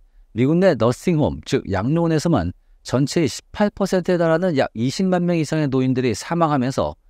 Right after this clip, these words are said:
너싱홈인 양로원 돌봄 실상에 대한 비판이 제기돼 왔고 이 바이든 정부가 이제 그 개선책을 내놓은 것입니다.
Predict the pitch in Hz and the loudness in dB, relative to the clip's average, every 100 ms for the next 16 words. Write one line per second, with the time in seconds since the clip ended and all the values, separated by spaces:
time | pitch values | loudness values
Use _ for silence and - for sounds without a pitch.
0 | _ _ - 107 - 190 175 185 185 104 | _ _ -4 -2 0 0 0 2 2 2
1 | 87 120 156 165 143 - 107 123 139 165 | 0 2 2 2 -2 -4 -2 -2 0 -2
2 | 151 170 - 147 127 117 123 - 120 - | -2 -6 -4 -4 -2 -2 -2 -4 -8 -2
3 | 156 160 - 120 123 120 - - - _ | -2 -2 -2 -2 0 -2 -4 -8 -8 _
4 | _ _ - 107 - 113 151 156 160 151 | _ _ -8 -8 -2 2 2 2 0 0
5 | 160 147 143 87 - 98 - 101 156 143 | 0 0 0 -4 -4 -6 -4 -2 -2 -2
6 | - 123 139 - 107 113 120 104 - 95 | -2 0 0 -2 -2 0 2 0 -2 -4
7 | 76 - | -6 -8